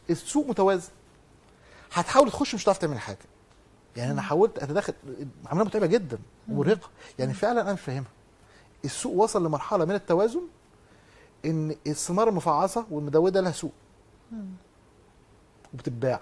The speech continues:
Speaker 1: طالما هي بتتباع خلاص.
Speaker 2: مم.
Speaker 1: ما في، يعني هي دي النقطه. معظم دول العالم ما فيش ثمره بتنزل السوق الا تحت الرقابه.
Speaker 2: ما هي الفكره ان احنا لو اهتمينا بالنقطه دي ممكن نزود حجم الصادر لل-، للخارج، يعني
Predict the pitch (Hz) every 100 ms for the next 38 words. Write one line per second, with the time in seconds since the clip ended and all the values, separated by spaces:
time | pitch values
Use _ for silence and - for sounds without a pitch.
0 | - 156 170 175 135 123 190 - 180 208
1 | - - _ _ _ 220 196 113 175 -
2 | 113 113 165 156 156 - - - - -
3 | - _ _ _ _ 175 214 240 196 180
4 | 220 190 196 214 175 139 202 - 208 196
5 | - 202 165 151 214 156 143 - 120 -
6 | 107 - - - _ _ _ _ _ -
7 | - 202 185 247 - 214 208 - 226 208
8 | 185 - 175 - 220 254 202 180 170 175
9 | 175 - 202 247 - 185 220 - - -
10 | - 262 285 254 247 277 - 285 277 240
11 | 269 277 220 202 180 165 180 185 285 302
12 | 151 156 151